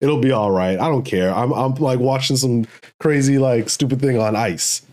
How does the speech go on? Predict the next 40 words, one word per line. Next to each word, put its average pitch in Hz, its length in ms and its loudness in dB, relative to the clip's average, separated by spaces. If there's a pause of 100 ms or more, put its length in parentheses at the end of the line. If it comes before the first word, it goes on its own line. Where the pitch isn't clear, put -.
(280)
But 156 100 0
thi-, 214 180 2
this 196 220 0
is 190 100 0
supposed 175 340 0
to 170 60 -2
be 156 120 2
a 110 80 0
sequel 147 420 0
to 131 400 2
The 98 120 -4
Joker, 113 500 -2
which 98 180 -2
I 110 80 0
thought 107 180 0
was 107 140 0
really 127 240 2
artistic 117 560 -2
piece. 160 400 -4 (340)
And 135 120 -2
I 143 40 0
don't 165 140 0
wanna 160 180 0
see 160 160 0
something 151 300 0
like 127 220 0
that 127 200 0
just 120 160 -4
kinda 123 200 -2
go 117 200 0
a - 20 2
little 117 200 2
bit 113 160 0
more 110 420 0 (240)
musically 113 1120 0 (320)
mainstream, 110 800 -2 (200)
if 110 100 -2
that 113 120 0
makes 107 220 -2
sense. 95 300 -4